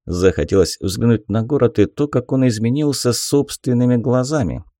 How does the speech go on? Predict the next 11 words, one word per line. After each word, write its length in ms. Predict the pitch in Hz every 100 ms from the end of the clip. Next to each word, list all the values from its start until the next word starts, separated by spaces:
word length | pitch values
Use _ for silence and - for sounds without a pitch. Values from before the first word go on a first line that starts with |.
| _
Пожал 380 | 90 90 92 -
он 200 | 82 78
плечами 540 | - 76 - 180 175
и 40 | 160
подошел 580 | 156 117 110 - 139 131
к 60 |
седому 480 | - 113 98 107 110
демону. 500 | 95 95 85 85 80 - _ _
"Старший, 640 | - - - 202 92 - 80
окажите 580 | - 127 220 262 247
услугу". 580 | 151 104 - 80 - -